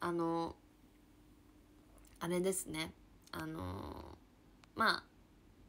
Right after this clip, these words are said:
今ね、結構点差が離れてますけど、まあ、最後までね、あの、油断せずに、あの、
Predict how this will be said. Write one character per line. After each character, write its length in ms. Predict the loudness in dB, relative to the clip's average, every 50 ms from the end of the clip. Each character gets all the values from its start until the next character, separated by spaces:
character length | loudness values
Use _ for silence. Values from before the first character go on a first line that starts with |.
| -20 -20 -20 -20 -20 -20 -20 -20 -20 -20 -20 -16 -6
今 240 | -2 0 2 2 2
ね、 140 | 2 0 -4
結 220 | -4 -4 -4 -4 -4
構 80 | -6
点 240 | -4 0 0 0 2 2
差 140 | 2 0
が 80 | 0 0
離 260 | 0 0 2 4 4
れ 100 | 4 4
て 120 | 2 0 -2
ま 180 | 0 -2 -2
す 160 | -2 -6 -6
け 140 | -4 -4 -2
ど、 440 | 0 2 2 2 2 0 -2 -4 -10 -16 -20 -18 -6
ま 120 | -2 0 2
あ、 40 | 4
最 220 | 6 6 6 6
後 60 | 4
ま 140 | 2 0 0
で 140 | -2 -4 -4
ね、 240 | -2 0 0 -2 -2 -8 -10 -2
あ 140 | 2 2 4
の、 80 | 4 6
油 160 | 8 8 8
断 300 | 10 10 8 8 6 6
せ 160 | 6 6 6
ず 160 | 6 6 4 2
に、 180 | 2 -2 -6 -8 -14 -20 -20 -20 -20 -20 -20 -20 -20 -20 -20 -20 -20 -20 -20 -20 -20 -20 -20 -20 -20 -16 -10
あ 120 | -8 -8 -6
の、 120 | -8 -8